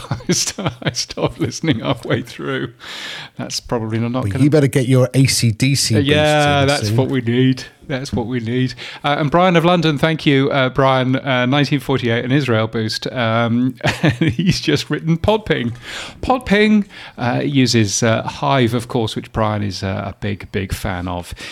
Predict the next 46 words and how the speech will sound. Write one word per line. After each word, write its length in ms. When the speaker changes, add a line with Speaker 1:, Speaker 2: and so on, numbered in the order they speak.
Speaker 1:
Now, 80
if 100
you 80
get 180
value 360
from 160
what 140
we 100
do, 160
the 80
Pod 240
News 180
Weekly 320
Review, 520
uh, 220
is 120
separate 440
from 160
Pod 200
News 180
financially. 480
Sam 260
and 80
I 180
share 580
everything 480
from 260
it. 140
We 80
really 360
appreciate 520
your 140
support 420
so 80
we 80
can 120
continue 400
making 280
this 120
show. 300
You 280
can 320
support 420
us 180
with 160
cash 520